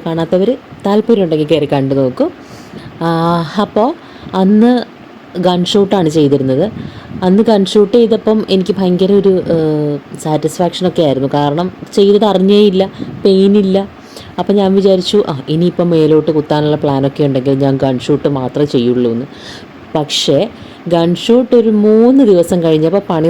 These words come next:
തന്നു തുടങ്ങി. രണ്ട് കാതും പഴുത്തു, എൻ്റെ രണ്ട് കാതും പഴുത്തു, ഹസ്ബൻഡിൻ്റെ കാതും പഴുത്തു.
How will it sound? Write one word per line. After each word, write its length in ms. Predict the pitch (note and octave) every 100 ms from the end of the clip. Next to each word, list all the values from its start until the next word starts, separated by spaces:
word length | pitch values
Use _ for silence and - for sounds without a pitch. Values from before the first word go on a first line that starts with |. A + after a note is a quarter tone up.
| E3
തന്നു 160 | D3+
തുടങ്ങി. 420 | D3+ C#3 C3+ G#3+ B3 F3+
രണ്ട് 440 | F3 F3+ G#3 G#3+
കാതും 380 | A3+ D#3+ C#3+ D#3+
പഴുത്തു, 380 | D3 C#3 C3+ B3+ E4 - - - -
എൻ്റെ 300 | C#3 D3+ E3+
രണ്ട് 240 | D#4 G3 F#3
കാതും 280 | F3+ E3+
പഴുത്തു, 220 | E3 D#3+ G#3+
ഹസ്ബൻഡിൻ്റെ 560 | F3+ D#3+ D#3 E3 G3
കാതും 300 | G3+ F3+ D3+
പഴുത്തു. 340 | D3 C3+ C#3